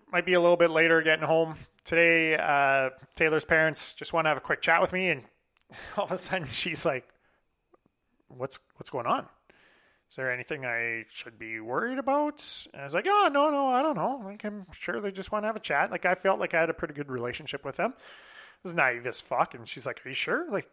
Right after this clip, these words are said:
are, are you sure there's nothing, nothing going on here?" It's like, "Oh, yeah, yeah, yeah, yeah.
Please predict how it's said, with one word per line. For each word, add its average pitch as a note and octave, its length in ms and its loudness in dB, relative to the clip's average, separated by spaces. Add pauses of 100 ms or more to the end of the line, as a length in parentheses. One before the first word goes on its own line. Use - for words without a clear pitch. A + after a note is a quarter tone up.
(160)
are, C#3+ 40 -10
are C#3 220 -8
you C#3 140 -10
sure B3 280 -4
there's C4 380 -8
nothing, A3 560 -10 (1300)
nothing G3+ 200 -6
going A3 180 -2
on B3 160 -2
here?" C#4 260 -10 (1400)
It's G3 120 -4
like, F4+ 100 4
"Oh, G4+ 100 12
yeah, C#4+ 200 10
yeah, D4 160 6
yeah, D4 200 0
yeah. C4+ 160 -8